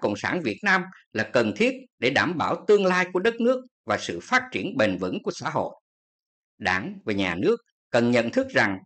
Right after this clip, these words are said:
họ chưa hoàn thành trách nhiệm của mình. Hiến pháp quy định rõ vai trò của Đảng Cộng sản Việt Nam và Nhà nước là bảo vệ chế độ xã hội chủ nghĩa, bảo vệ lợi ích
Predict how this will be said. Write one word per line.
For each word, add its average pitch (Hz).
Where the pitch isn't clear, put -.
họ 120
chưa 220
hoàn 117
thành 104
trách 262
nhiệm 123
của 131
mình. 123
Hiến 165
pháp 226
quy 170
định 95
rõ 92
vai 196
trò 98
của -
Đảng 120
Cộng 110
sản 139
Việt 107
Nam 185
và 110
Nhà 98
nước 214
là 117
bảo 110
vệ 139
chế 233
độ 104
xã 143
hội 117
chủ 120
nghĩa, 104
bảo 120
vệ 160
lợi 98
ích 240